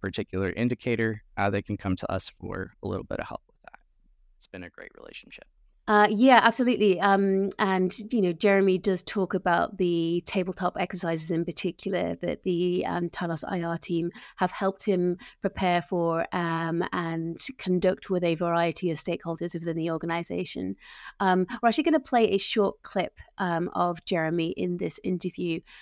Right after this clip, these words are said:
Speaker 2: Um, he, w-, in this clip, he is talking about an incident that took place earlier this year whereby, um, our team's emergency services were needed. So just to give you some context behind this incident, we'll play this, uh, clip for you now.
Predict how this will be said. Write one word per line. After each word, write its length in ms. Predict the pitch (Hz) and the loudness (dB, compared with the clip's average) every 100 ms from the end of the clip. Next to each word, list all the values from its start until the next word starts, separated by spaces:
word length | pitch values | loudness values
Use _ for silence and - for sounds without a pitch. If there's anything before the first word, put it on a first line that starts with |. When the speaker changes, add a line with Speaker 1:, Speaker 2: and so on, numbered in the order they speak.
| - - - | -20 -12 -2
Speaker 2:
Um, 380 | 190 180 180 190 | 2 2 2 0
he, 600 | 190 214 240 247 247 - _ | 0 4 4 4 0 -2 _
w-, 120 | 240 - | -2 4
in 120 | 254 | 6
this 140 | 262 254 | 6 4
clip, 280 | - - - | 0 0 0
he 180 | 208 | 2
is 100 | 202 | 2
talking 480 | - - 214 214 202 | 2 2 2 2 -2
about 380 | 202 190 180 - | 0 2 2 2
an 80 | 190 | 2
incident 400 | 180 185 175 - | 0 0 -2 -2
that 140 | - | -6
took 220 | - 208 - | -6 -6 -4
place 360 | 175 165 - - | -2 -2 -6 -4
earlier 260 | 185 175 160 | 0 2 0
this 280 | 165 160 - | -2 -4 -2
year 420 | 175 165 165 175 | 0 2 0 -2
whereby, 680 | 190 170 - 165 165 165 165 | 2 0 2 0 0 0 -2
um, 300 | 185 170 175 - | 0 0 0 0
our 200 | 185 170 | 2 2
team's 460 | - - 175 170 165 | 0 -2 0 0 -2
emergency 600 | - 180 175 180 175 180 | -2 0 2 0 -2 -4
services 680 | - 185 190 - 175 - - | -4 -4 -4 -4 -4 -6 -10
were 280 | 202 185 - | -6 -2 -2
needed. 460 | 170 87 - - - | 0 -2 -2 -4 -4
So 300 | - 175 - - - - - | 0 0 -2 -12 -20 -12 -2
just 140 | 254 | 0
to 60 | 240 | 2
give 160 | 240 226 | 0 0
you 100 | 214 - | -2 -4
some 220 | 220 214 | 0 0
context 560 | - 285 247 - - - | 2 2 2 -2 -4 -4
behind 380 | 208 - 196 190 | -4 0 0 0
this 120 | 180 | -2
incident, 540 | - 180 - 180 180 185 | -4 -6 -4 -4 -4 -4
we'll 120 | 185 | -4
play 200 | - 175 | 0 0
this, 260 | 175 - - | 0 -4 -6
uh, 180 | 190 185 | -6 -6
clip 280 | - 196 - | -4 -4 -4
for 260 | - 196 170 | -8 -4 -2
you 140 | - | -2
now. 280 | 85 53 | -2 -4